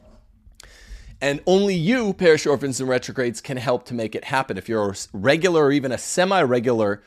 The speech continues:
viewer of Rules for Retrogrades, please, please, please click all of those buttons, like, subscribe, notification right now so that you can consistently watch the show, at least if you want to.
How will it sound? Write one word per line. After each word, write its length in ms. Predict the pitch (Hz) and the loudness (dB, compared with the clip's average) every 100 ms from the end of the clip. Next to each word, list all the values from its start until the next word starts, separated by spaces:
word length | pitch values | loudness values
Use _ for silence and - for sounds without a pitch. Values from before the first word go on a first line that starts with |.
| _ - | _ -16
viewer 500 | 92 127 165 143 120 | -4 2 2 2 0
of 140 | 113 | -2
Rules 280 | 113 120 - | -2 -4 -6
for 80 | 107 | -6
Retrogrades, 600 | 131 - 87 82 82 - _ _ | -6 -6 -10 -10 -10 -18 _ _
please, 600 | - 143 180 190 170 - - - | -8 -4 -4 -4 -8 -12 -16 -18
please, 520 | - 135 135 127 - _ | -8 -6 -4 -6 -12 _
please 480 | - 117 98 85 - | -12 -6 -6 -8 -14
click 440 | - - 101 - - _ _ _ _ _ _ _ _ _ | -16 -10 -10 -12 -20 _ _ _ _ _ _ _ _ _
all 300 | 110 113 117 | 4 4 4
of 140 | 117 | -2
those 220 | 98 101 85 | -4 -4 -6
buttons, 380 | 92 85 90 | -8 -8 -10
like, 240 | 85 90 90 | -8 -8 -8
subscribe, 500 | - - - 87 80 | -12 -12 -8 -6 -6
notification 760 | 87 82 - - 82 - 80 78 | -10 -12 -14 -14 -12 -12 -14 -14
right 340 | - 87 87 87 | -8 -6 -6 -8
now 400 | 90 90 76 - _ _ _ _ _ _ _ _ _ | -8 -8 -10 -16 _ _ _ _ _ _ _ _ _
so 200 | - 131 | -8 -4
that 260 | 127 123 _ _ - | -2 -4 _ _ -12
you 140 | 110 | -8
can 240 | 120 107 104 | -6 -8 -10
consistently 760 | - 110 - 220 - 151 98 | -10 -10 -6 -6 -4 -6 -6
watch 360 | 90 78 78 - | -8 -8 -10 -14
the 100 | 82 | -14
show, 400 | - 76 69 87 _ _ _ _ _ _ | -12 -12 -12 -16 _ _ _ _ _ _
at 140 | 127 135 | -4 -2
least 240 | 156 - | -4 -6
if 120 | 127 | -6
you 100 | 127 | -6
want 260 | 104 135 - | -6 -8 -10
to. 200 | - - | -16 -18